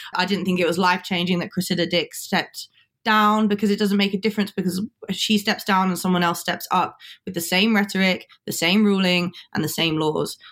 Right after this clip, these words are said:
So it's not really about the Met winning us back, as far as I'm concerned.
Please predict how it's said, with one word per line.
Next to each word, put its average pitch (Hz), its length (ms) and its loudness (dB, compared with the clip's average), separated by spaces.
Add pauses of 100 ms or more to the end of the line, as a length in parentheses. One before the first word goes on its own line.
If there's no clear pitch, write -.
So 165 200 -2
it's 160 380 -2
not 190 160 -2
really 165 340 0
about 156 500 0 (380)
the 170 120 -2
Met 165 360 2
winning 165 300 -2
us - 320 -6 (140)
back, 147 200 -2 (220)
as 180 100 -6
far 151 200 -4
as 147 80 -2
I'm 156 180 -2
concerned. - 480 -8